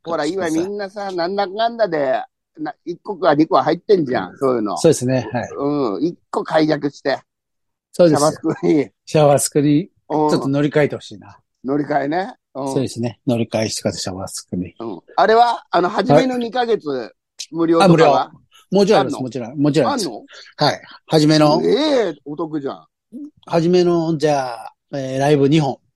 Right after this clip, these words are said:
Speaker 2: 無料。
Speaker 1: うん。
Speaker 2: 初めライブ二本。
Speaker 1: <laughs> どういうことだよ。え？
Speaker 2: <laughs> 初めのライ-、初めの、えー、
Speaker 1: え？
Speaker 2: じゃ、初めの、じゃあ、一ヶ月。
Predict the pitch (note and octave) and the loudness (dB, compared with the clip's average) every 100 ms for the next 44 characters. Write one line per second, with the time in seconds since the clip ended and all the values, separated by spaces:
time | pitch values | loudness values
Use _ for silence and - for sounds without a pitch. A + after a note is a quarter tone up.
0 | _ - A#2+ A2+ - - D#3 B2+ - _ | _ -10 -8 -6 -4 -2 0 -2 -6 _
1 | _ _ - D3+ - C3+ C3+ C#3 C#3 D#3 | _ _ -4 -2 4 6 8 6 6 4
2 | C3 - - G#3 C#4+ - G#3 - G#3 E4 | 0 -4 -4 -2 -2 -2 -2 2 4 6
3 | D4+ E4 D4+ B3+ A2 - A4+ - - - | 6 2 2 4 4 6 4 4 2 4
4 | - - - - G4+ A#4+ - E4+ C4 - | 4 2 -6 -8 -4 -6 -8 -14 -16 -12
5 | - - A3+ C#4 F#3+ - F3+ D#3 C#3 D#3 | -14 -8 -8 -6 -10 -2 0 0 -2 -4
6 | B2+ D3 C#3 G3+ G3 - - - C#3 B2 | 0 2 2 0 -10 -10 -16 -6 -4 0
7 | B2+ C3 B2+ A#2+ - _ _ _ C#3 C3 | 2 2 2 -2 -8 _ _ _ -4 -2
8 | B2 A#2 A#2 C#3 F#4+ C#3 - C4 B3+ D3+ | -2 -2 4 4 4 4 2 0 0 4
9 | D#3 E3+ E3 D3+ D3+ - A#3 E3+ - - | 6 8 6 6 2 2 0 0 -6 -20